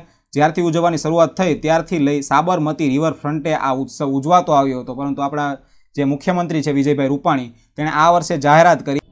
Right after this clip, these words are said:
સ્ટેચ્યુ ઓફ યુનિટી છે જે કેવડિયા ખાતે આવેલું છે, તો કેવડિયા ખાતે આ વર્ષે આંતરરાષ્ટ્રીય પતંગ ઉત્સવનું આયોજન થશે. આંતરરાષ્ટ્રીય પતંગ ઉત્સવ વિશે આપણે બધા જાણીએ છીએ.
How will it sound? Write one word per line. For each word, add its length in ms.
સ્ટેચ્યુ 420
ઓફ 120
યુનિટી 380
છે 180
જે 120
કેવડિયા 480
ખાતે 280
આવેલું 320
છે, 120
તો 120
કેવડિયા 520
ખાતે 340
આ 340
વર્ષે 520
આંતરરાષ્ટ્રીય 580
પતંગ 420
ઉત્સવનું 460
આયોજન 440
થશે. 320
આંતરરાષ્ટ્રીય 640
પતંગ 340
ઉત્સવ 260
વિશે 200
આપણે 180
બધા 220
જાણીએ 420
છીએ. 280